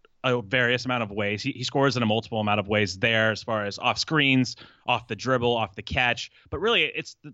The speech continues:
the dynamic of him being in pick and roll as the primary ball handler, being a six eight, six nine guy where you have to chase over the top of the screen because you have to respect his shot. And then he's a high-level passer and decision maker. So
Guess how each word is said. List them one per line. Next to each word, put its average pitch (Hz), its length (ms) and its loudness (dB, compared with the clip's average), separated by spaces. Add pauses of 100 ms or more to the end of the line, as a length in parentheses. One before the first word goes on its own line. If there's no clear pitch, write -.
(140)
the 156 80 -2
dynamic 156 480 2
of 135 80 -12
him 135 220 -6
being 131 180 -2
in 127 80 -2
pick 123 220 -6
and 120 100 -6
roll 117 160 0
as 107 80 -2
the 104 80 -10
primary 113 360 0
ball 123 220 4
handler, 110 460 0 (220)
being 139 180 2
a 127 60 0
six - 340 -4
eight, 127 260 0
six - 280 -8
nine 127 240 0
guy 107 260 0
where 104 100 -8
you 110 60 -6
have 123 120 -4
to - 40 -20
chase 120 300 -4
over 123 120 -4
the 120 60 -8
top 117 300 0
of 117 60 -2
the 110 40 -4
screen 135 480 2 (300)
because 120 280 -6
you 123 60 0
have 127 80 0
to 135 80 -8
respect 123 320 -6
his 113 100 -8
shot. 151 400 2 (220)
And 123 100 -6
then 135 140 -2
he's 127 180 -2
a 143 60 -2
high-level 139 520 0
passer 120 320 -4
and 113 60 -6
decision 104 360 -6
maker. 95 340 -8
So 107 280 -6